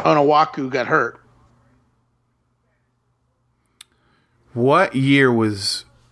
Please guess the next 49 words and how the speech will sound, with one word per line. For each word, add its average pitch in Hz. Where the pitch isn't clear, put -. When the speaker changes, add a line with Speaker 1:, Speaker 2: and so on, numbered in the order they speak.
Speaker 2:
was 110
Melo? 104
Was 98
that 120
two 139
thousand 123
eleven, 123
two 123
thousand 120
twelve? 131
Speaker 1:
Yeah, 151
that, 147
that 160
was 151
the 156
year 143
we 139
lost 135
to 131
Ohio 127
State, 117
'cause 135
then 151
we 143
went 147
to 139
Final 139
Four 160
the 123
Speaker 2:
Yeah. 123
Speaker 1:
next 127
year. 104
Speaker 2:
The 107
next 104
year. -
Speaker 1:
Yeah. 123
And 156
we 160
lost 214
that 170
game 175
'cause 151
we 160
didn't 170
have 165
Melo, 170
because 143
they 160
had 160